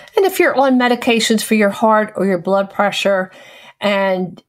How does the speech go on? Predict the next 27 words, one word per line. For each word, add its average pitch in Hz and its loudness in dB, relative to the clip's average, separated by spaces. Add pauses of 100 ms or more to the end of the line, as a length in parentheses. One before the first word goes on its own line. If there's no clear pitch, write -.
you 214 4
think, 208 0
"Well, 208 4
maybe, 233 4 (180)
um, 185 -2 (760)
I - -4
have 190 0
a 170 -2
headache 196 0
or 175 0
this 190 -2
or 196 -4
that 185 2
symptom, 180 -2 (320)
I 196 -4
think 220 0
I'll 185 0
stop 185 -2
my 180 0
blood 175 0
pressure 170 -4
pills 175 0
for - -4
a 165 0
few 180 -2
days." 170 0 (640)
Always 254 2